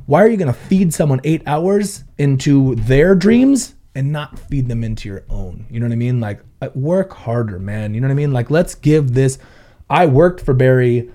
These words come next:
at Audio Experts for, for X amount of time, for eight hours, ten hours a day, whatever it may be. And the reality is I was kinda kicked into a fast gear of, of needing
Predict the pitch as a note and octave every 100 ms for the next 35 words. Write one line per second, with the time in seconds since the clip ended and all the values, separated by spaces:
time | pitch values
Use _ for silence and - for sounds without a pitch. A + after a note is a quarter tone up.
0 | - _ _ _ _ C#3 C#3 C3+ C3 C3
1 | C#3+ C3 - B2+ A#2 B2+ A#2 A#2 - C3
2 | A#2+ B2+ A#2+ B2 B2 B2 A#2+ A2+ - B2
3 | B2 A#2+ A2 A2+ A2+ A#2+ A#2+ A#2+ A#2 A#2+
4 | A#2 A#2+ - _ C3+ C3 A#2+ D#3 C#3 D#3+
5 | A#3 A3+ D#3+ D3+ F3+ F#3+ F#3 C3+ - F#3
6 | - - D#3 E3+ - D3+ B2+ C#3+ D3+ D3+
7 | B2 C#3 E3+ D#3 B2 A2 _ A#2+ G#2+ G#2
8 | A#2+ C3+ D3+ D#3+ D#3 D#3+